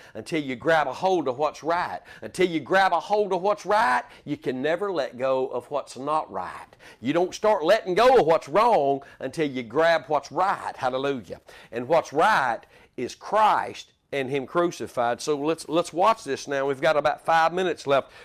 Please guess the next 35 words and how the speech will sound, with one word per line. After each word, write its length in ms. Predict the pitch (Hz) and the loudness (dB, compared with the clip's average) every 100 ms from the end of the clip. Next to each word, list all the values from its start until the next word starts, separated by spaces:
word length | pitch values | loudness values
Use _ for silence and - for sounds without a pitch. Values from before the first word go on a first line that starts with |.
| - | 2
When 240 | 180 185 | 4 6
we 160 | 175 202 | 6 6
were 240 | 180 180 | 6 6
in 120 | 208 277 | 6 4
the 80 | |
flesh, 560 | 392 269 180 131 185 - | 2 4 4 4 2 0
that 200 | 165 165 | -4 0
means 240 | 180 175 | 0 2
operating 680 | 175 220 220 202 202 202 202 | 4 4 2 2 4 4 2
under 280 | 185 226 240 | 2 0 0
the 100 | 269 | -2
law 420 | 262 208 139 147 | 2 6 6 6
by 160 | 151 139 | 4 2
the 120 | 127 | 2
do's 440 | 120 175 208 220 | 2 4 4 2
and 160 | 254 240 | -2 0
don'ts, 400 | 151 143 165 - | 2 2 -2 0
what 200 | 165 165 | -2 2
we 100 | 190 | 0
did 300 | 156 185 214 | 2 0 0
and 80 | 208 | 0
what 160 | 190 | 0
we 100 | 208 | 0
didn't 320 | 214 254 208 123 | 0 -2 -2 -4
do. 380 | 104 98 151 - _ _ - - - - 139 | -4 -2 -4 -8 _ _ -20 -20 -20 -18 0
The, 220 | 214 185 | 2 4
the, 260 | 180 - 170 | 0 -2 0
the 120 | 208 | 2
motions, 560 | 247 339 339 180 156 139 | 4 6 4 2 -4 -2
the 80 | |
passions 580 | 170 220 240 285 277 254 | 0 0 0 -2 -6 -2
of 140 | 214 185 | -2 -2
the 80 | |
sin 340 | 208 - 339 370 | -6 -4 -4 0
nature, 540 | 127 139 - 214 254 | 0 0 -2 -2 -2